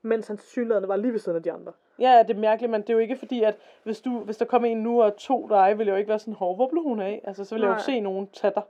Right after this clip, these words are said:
Speaker 1: Og det var jo ikke kun drengene, der sådan, fordi jeg tænker, okay, men så noget kunne også være, at de tre andre drenge måske blev så opslugt af den der prank, at de lidt glemte at holde øje med Dennis.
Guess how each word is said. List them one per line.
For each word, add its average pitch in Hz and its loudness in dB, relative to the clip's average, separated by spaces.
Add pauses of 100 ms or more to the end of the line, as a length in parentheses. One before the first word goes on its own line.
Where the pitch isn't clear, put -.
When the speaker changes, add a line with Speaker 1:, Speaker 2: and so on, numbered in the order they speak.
(120)
Speaker 1:
Og - -6
det 240 4
var 233 6
jo 233 10
ikke 262 2
kun 302 2
drengene, 220 -2 (180)
der 247 0
sådan, 220 -4
fordi 233 2
jeg 226 6
tænker, 226 0
okay, 233 4
men 214 -2
så 262 -2
noget 247 6
kunne 247 4
også 220 -2
være, 220 2
at 208 -4
de - -18
tre 226 -2
andre 208 -2
drenge 196 -4
måske 208 -4
blev 214 -4
så - 0
opslugt - -2
af 208 0
den 202 -2
der 196 2 (180)
prank, 214 2 (300)
at 220 -2
de 233 -4
lidt 226 2
glemte 226 4
at 185 -2
holde 208 4
øje 214 6
med 240 2
Dennis. 170 -6